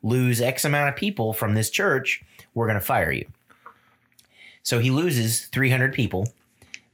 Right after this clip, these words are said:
within a matter of three weeks. But in a matter of eight weeks, he gains another eight hundred.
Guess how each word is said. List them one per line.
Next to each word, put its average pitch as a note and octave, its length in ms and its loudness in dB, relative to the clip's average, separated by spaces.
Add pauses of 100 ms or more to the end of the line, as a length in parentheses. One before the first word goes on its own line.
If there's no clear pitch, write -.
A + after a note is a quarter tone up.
within A2+ 260 0
a - 40 0
matter G2+ 200 2
of F#2 80 -2
three A#2+ 200 0
weeks. - 400 -4 (580)
But G2+ 100 -4
in A2 140 2
a G#2+ 40 0
matter G2+ 280 0
of F#2 100 -2
eight E3+ 220 0
weeks, G2+ 460 -2 (300)
he B2 120 -2
gains B2+ 500 0
another G#2+ 480 -2
eight G2+ 180 -2
hundred. - 400 -2